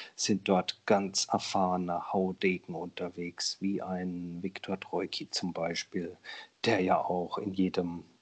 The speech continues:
Masters eintausend Turnier immer gut ist für eine zweite, dritte Runde, äh, und auch schon mal den einen oder anderen großen Namen, von denen wir es gerade haben,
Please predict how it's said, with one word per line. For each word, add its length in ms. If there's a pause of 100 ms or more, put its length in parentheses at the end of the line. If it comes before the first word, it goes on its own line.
Masters 680
eintausend 640
Turnier 400
immer 400
gut 260
ist 500
für 640
eine 380
zweite, 440
dritte 340
Runde, 500 (500)
äh, 80
und 540
auch 100
schon 220
mal 240
den 180
einen 240
oder 260
anderen 300
großen 460
Namen, 420 (140)
von 180
denen 200
wir 40
es 140
gerade 340
haben, 340